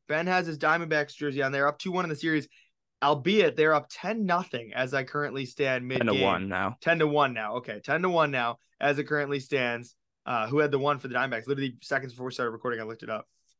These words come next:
Speaker 2: It was, uh, I don't even know. It wasn't even a, I think it was a, it was a sac fly, so.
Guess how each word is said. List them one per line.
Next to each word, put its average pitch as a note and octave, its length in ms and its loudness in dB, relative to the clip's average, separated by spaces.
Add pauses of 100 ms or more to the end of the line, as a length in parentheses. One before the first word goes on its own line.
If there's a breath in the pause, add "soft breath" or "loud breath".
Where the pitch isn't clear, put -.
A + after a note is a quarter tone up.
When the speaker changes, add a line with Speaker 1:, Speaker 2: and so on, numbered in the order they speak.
(100)
Speaker 2:
It A#2+ 80 -4
was, A#2+ 340 0
uh, A2 420 0 (800 loud breath)
I - 60 -10
don't E3 140 4
even A#2 160 2
know. A#2+ 160 4
It G2 140 0
wasn't C3 260 2
even A#2 120 2
a, G2 140 -4 (100)
I - 60 -8
think - 160 -4
it - 20 2
was A2+ 120 0
a, F#2 100 -8 (320)
it A#2 140 0
was A#2 120 0
a G2+ 120 -2
sac - 280 0
fly, G#2 280 -4
so. G#2+ 320 -4